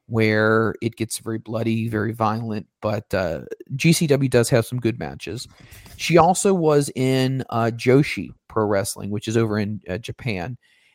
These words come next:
And then most recently, she spent some time in M L W, which is a little bit more well-known for wrestling fans here in the United States. Uh,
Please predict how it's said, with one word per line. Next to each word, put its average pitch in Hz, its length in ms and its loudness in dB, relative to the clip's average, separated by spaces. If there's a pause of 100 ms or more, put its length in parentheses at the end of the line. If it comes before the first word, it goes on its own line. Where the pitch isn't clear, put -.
(140)
And 120 120 -2
then 117 100 2
most 117 240 0
recently, 147 380 2
she - 100 -8
spent 117 240 -2
some 113 120 -8
time 113 260 -2
in 110 80 0
M 101 180 -4
L 92 200 -6
W, 123 640 0 (320)
which 113 200 -10
is 113 80 -8
a 107 40 -10
little 107 200 -4
bit - 160 -12
more 104 380 -2 (420)
well-known 113 800 -2
for 104 380 -2
wrestling 107 400 -4
fans 98 320 -8
here 98 140 -6
in 104 60 -4
the 101 60 -6
United 82 340 -6
States. - 480 -4 (500)
Uh, 113 260 6